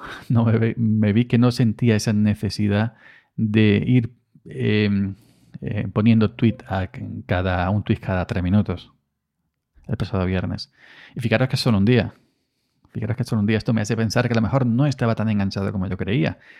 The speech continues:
Si en un día he conseguido, eh, esa, esa, es-, esa porción, no vamos a decir total, no, si-, no esa porción de tranquilidad,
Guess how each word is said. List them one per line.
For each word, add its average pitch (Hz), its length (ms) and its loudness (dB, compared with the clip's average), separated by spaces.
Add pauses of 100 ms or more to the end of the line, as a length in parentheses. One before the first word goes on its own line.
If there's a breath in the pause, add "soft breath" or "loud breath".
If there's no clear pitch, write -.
Si - 200 -2
en 113 80 4
un 131 160 4
día 143 220 4
he 117 60 0
conseguido, 120 720 2 (840 soft breath)
eh, 104 260 -4
esa, 120 760 4 (340)
esa, 107 800 2 (420 loud breath)
es-, - 320 -6 (540)
esa 143 240 0
porción, 127 640 2 (200)
no - 100 -6
vamos 113 200 -4
a 110 40 -2
decir - 240 -4
total, 101 400 0
no, 104 100 2
si-, 107 160 -4
no 104 140 2
esa 110 180 0
porción 113 460 -2
de 104 100 0
tranquilidad, 107 720 2